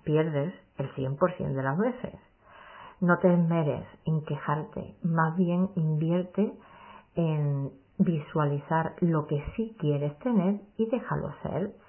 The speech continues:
Y mientras tanto, siempre, siempre agradece y bendice lo que tienes este momento, porque la bendición, la gratitud es riqueza,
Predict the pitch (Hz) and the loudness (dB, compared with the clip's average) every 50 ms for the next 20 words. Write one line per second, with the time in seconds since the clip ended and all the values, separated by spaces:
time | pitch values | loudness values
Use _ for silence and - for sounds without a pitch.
0 | - - - - - _ - 196 175 170 165 160 156 156 151 147 143 147 147 147 | -20 -20 -20 -20 -12 _ 2 4 4 4 4 4 2 2 2 2 2 0 -2 -2
1 | - - - 170 165 170 170 165 - - - - - - - - - - - 202 | -4 -4 -2 0 0 2 0 -2 -4 -6 -8 -8 -10 -16 -20 -20 -8 4 8 10
2 | 196 202 208 214 196 202 - - - - - - - _ _ _ - - - - | 12 12 12 12 10 8 4 0 -4 -6 -8 -12 -18 _ _ _ -20 -20 -6 4
3 | - 185 196 220 247 240 202 147 139 135 - - - - - 151 147 143 139 135 | 8 10 10 10 10 8 4 0 -2 -2 -4 -6 -8 -2 0 2 2 2 2 0
4 | 139 135 156 185 214 214 - - 220 214 196 180 160 160 160 160 160 180 208 226 | 0 2 2 0 0 0 0 2 4 4 4 4 4 2 0 2 4 2 2 2
5 | - - - 208 208 - - - 170 160 151 - 160 151 - 165 165 170 170 170 | 0 -4 -4 -4 -4 -4 -4 -4 -2 -2 -2 -2 -4 -4 -2 -2 -2 -2 -2 -4
6 | 165 - 165 160 - - - - 160 156 151 151 151 147 147 143 - 143 131 - | -6 -6 -8 -10 -10 -10 -6 -4 -2 0 0 0 0 0 0 -2 -2 -4 -4 -6
7 | - - - - - - - - - - - - 160 160 151 156 - 156 147 143 | -8 -14 -20 -20 -20 -20 -18 -18 -20 -18 -6 -4 -4 -4 -2 -2 -2 0 0 2
8 | 139 139 135 139 143 - - - 147 147 143 143 139 139 135 - - 175 185 208 | 2 2 0 0 -2 -4 -6 -4 -2 0 0 0 -2 -2 -4 0 4 6 6 6
9 | 233 254 269 - - - - - - - - - - - - - - - 165 156 | 6 4 0 -4 -10 -18 -20 -20 -20 -18 -16 -14 -14 -14 -14 -10 -4 -2 0 2
10 | 151 147 147 147 147 143 143 156 147 - - 190 214 226 - - - 190 190 - | 2 2 2 2 2 0 0 -2 -2 2 2 4 4 2 0 -2 -2 -2 -4 -4
11 | - - - 190 190 - 196 190 185 - - - - - - - | -6 -4 -2 -2 0 2 4 2 2 2 -2 -6 -6 -6 -8 -12